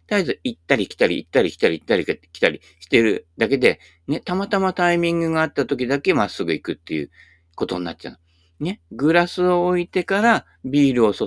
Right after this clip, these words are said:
げば、ね、ちゃんと注げるわけですよ。あの、自動にさ、ビールつ-、そ-、注ぐ機械とかあるんでしょ？セルフの、あのね、土-、土浦カントリーとか行くとあるんですよ。コップだけは、グラスだけ渡されてポンって乗っけると、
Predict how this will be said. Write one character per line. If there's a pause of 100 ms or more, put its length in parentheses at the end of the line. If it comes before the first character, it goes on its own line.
(120)
げ
ば、 (340)
ね、 (880)
ち
ゃ
ん
と (640)
注
げ
る
わ
け
で
す
よ。 (400)
あ
の、
自
動
に
さ、 (600)
ビ
ー
ル
つ-、 (340)
そ-、 (100)
注
ぐ
機
械
と
か
あ
る
ん
で
し
ょ？
セ
ル
フ
の、 (320)
あ
の
ね、
土-、
土
浦
カ
ン
ト
リ
ー
と
か
行
く (120)
と
あ
る
ん
で
す
よ。 (320)
コ
ッ
プ
だ
け
は、 (160)
グ
ラ
ス
だ
け
渡
さ
れ
て
ポ
ン
っ
て
乗
っ
け
る
と、